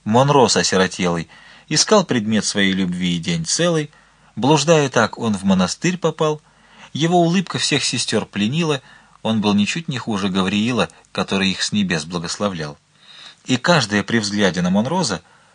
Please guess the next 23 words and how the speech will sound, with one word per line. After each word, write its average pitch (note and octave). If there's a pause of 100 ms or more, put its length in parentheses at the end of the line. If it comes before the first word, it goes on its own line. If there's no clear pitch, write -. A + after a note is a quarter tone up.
(100)
краснела, F3
точно E3+
молодая D3
роза, F#2+ (320)
шепча: A#2+ (160)
«Зачем A2+
он D3
не C#3
пришел B2+
в -
тот G#2
час, - (180)
Господь, -
когда A2
насиловали E2+
нас?» D2+ (1700)
И A2
вот, F3+
узнав, D#3+
что -
ищет C3
он A2
Агнесу, A2